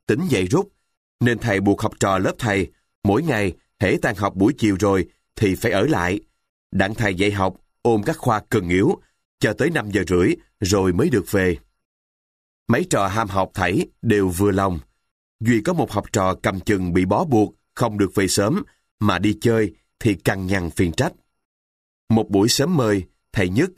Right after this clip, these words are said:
ở trong lớp, đương cắt nghĩa bài cho học trò. Thình lình, ông đốc học tầm bước vô. Lại có thầy cai tổng cao đi theo nữa. Cuộc cắt nghĩa bài bị ngăn trở, nên thầy Nhất Phát trong lòng không vui.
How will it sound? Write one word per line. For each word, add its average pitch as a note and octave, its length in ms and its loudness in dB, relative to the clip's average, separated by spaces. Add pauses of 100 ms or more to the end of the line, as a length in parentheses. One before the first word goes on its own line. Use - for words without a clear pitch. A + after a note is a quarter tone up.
ở F#2+ 220 0
trong G#2+ 160 -2
lớp, C3+ 200 0 (460)
đương A#2 200 2
cắt F#3 220 -4
nghĩa G#2 180 2
bài G2 240 -2
cho A2 140 -4
học G2 200 -4
trò. F2+ 300 0 (520)
Thình G2 220 0
lình, G2 180 -2 (460)
ông A2 200 0
đốc F3 160 -2
học G#2+ 200 -2
tầm G2+ 260 0
bước F3+ 200 2
vô. G#2 300 2 (1160)
Lại G#2 260 0
có B2 280 0
thầy A2 140 -2
cai A2 180 -2
tổng G#2+ 160 -4
cao G#2+ 280 -2
đi G#2 120 0
theo G#2+ 160 -2
nữa. F#2 320 0 (580)
Cuộc G#2+ 200 2
cắt F#3 180 -2
nghĩa G#2+ 140 2
bài G2 340 -2 (140)
bị F#2+ 220 2
ngăn G2+ 220 -4
trở, F2+ 320 0 (480)
nên A2 220 2
thầy F#2 140 -2
Nhất B2 180 -2
Phát D#3+ 260 -2 (100)
trong G#2 160 0
lòng F2+ 220 -2
không G#2+ 200 -2
vui. G#2 320 2